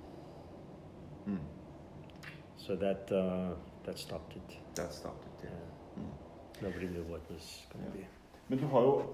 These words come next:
Speaker 1: på en eller annen måte, um, da vært i en kunstverden, både her lokalt selvfølgelig, nasjonalt og også internasjonalt, og, eh, jeg ble veldig nysgjerrig på noe av det. Så du har altså, mm,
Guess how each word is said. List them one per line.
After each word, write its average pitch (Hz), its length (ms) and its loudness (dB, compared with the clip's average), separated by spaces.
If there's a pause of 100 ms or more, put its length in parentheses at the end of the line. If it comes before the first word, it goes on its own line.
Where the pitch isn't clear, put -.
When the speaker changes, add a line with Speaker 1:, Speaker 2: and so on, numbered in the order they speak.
(100)
Speaker 1:
på 147 60 4
en 131 100 10
eller 127 100 12
annen 120 160 8
måte, 104 440 6
um, 98 320 2 (1200)
da 107 120 8
vært 101 220 6
i 101 40 4
en 104 100 6
kunstverden, 95 640 2
både 95 200 4
her 87 140 2
lokalt 85 400 0
selvfølgelig, 98 300 0
nasjonalt 101 480 4
og 62 140 4
også - 160 4
internasjonalt, 95 640 -2
og, 98 500 4 (1300)
eh, - 460 0 (1800)
jeg 139 100 2
ble 127 120 8
veldig 117 200 6
nysgjerrig 101 460 6
på 120 60 6 (600)
noe 107 120 8
av 92 60 8
det. 104 100 6
Så 131 160 4
du 135 80 6
har 131 200 10
altså, 117 240 6
mm, - 1160 -2